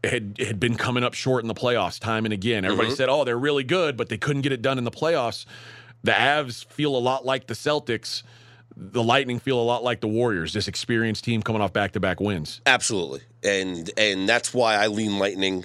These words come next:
Speaker 2: Uh, I'm actually not lean. I'm on the, I'm on the Lightning in this series 'cause I think the experience does come into play,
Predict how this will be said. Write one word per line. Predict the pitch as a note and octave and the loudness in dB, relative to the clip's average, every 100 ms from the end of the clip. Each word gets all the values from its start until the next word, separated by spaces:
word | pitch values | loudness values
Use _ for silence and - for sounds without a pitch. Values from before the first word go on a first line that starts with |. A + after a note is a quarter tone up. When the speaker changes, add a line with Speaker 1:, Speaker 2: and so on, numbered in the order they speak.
| - | -2
Speaker 2:
Uh, | G2+ G#2 | 0 4
I'm | A2+ | 2
actually | - E2+ | 2 -4
not | E2+ D#2 D#2+ | -4 -6 -6
lean. | C#2+ | -2
I'm | F#2 | 4
on | B2+ A2 | 4 4
the, | E2+ | 0
I'm | D#2+ G2 | 0 4
on | B2 | 4
the | F#2+ | 2
Lightning | F2 D2 D#2+ | -4 -4 -4
in | E2 | -4
this | D#2+ - | 0 0
series | F2 C#2+ C#2+ - | -2 -6 -8 -6
'cause | F#2+ | -2
I | F#2 | -2
think | A#2 G#2+ | -2 0
the | G#2 | 0
experience | G2 - G#2+ G#2 F#2+ | 0 0 0 0 -2
does | - G#2+ G2 | 0 0 2
come | A2+ | 0
into | G#2+ G2+ | 0 -4
play, | - A2 G2 G2+ | -2 0 0 -2